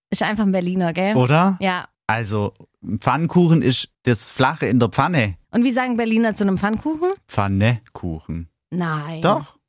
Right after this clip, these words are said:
Speaker 2: Oder andersrum?
Speaker 1: Nee, Eierkuchen, oder? Nee.
Speaker 2: Oder Eierkuchen.
Speaker 1: Eierkuchen?
Speaker 2: Aber eigentlich auch Pfannekuchen.
Speaker 1: Sagen die das dann echt einfach nur anders betont?
Speaker 2: Nee, ich glaub, der Berliner ist ein Pfannkuchen.
Speaker 1: Ja.
Speaker 2: Und der Pfannkuchen
Speaker 1: Pfannkuchen.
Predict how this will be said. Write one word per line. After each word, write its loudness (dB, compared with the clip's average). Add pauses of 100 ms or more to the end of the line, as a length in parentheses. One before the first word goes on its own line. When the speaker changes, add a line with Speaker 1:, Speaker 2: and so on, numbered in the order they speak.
Speaker 2:
Oder 2
andersrum? -2 (320)
Speaker 1:
Nee, -2
Eierkuchen, -6
oder? -8
Nee. -14
Speaker 2:
Oder 0
Eierkuchen. -4 (420)
Speaker 1:
Eierkuchen? 0
Speaker 2:
Aber 0
eigentlich 0
auch -2
Pfannekuchen. -4 (220)
Speaker 1:
Sagen 0
die 0
das -2
dann -4
echt -4
einfach -2
nur 0
anders -4
betont? -2
Speaker 2:
Nee, 2 (300)
ich -4
glaub, 0 (420)
der 2
Berliner 2
ist -6
ein -4
Pfannkuchen. -2 (260)
Speaker 1:
Ja. -2 (180)
Speaker 2:
Und 0 (160)
der 0 (180)
Pfannkuchen 0
Speaker 1:
Pfannkuchen. 2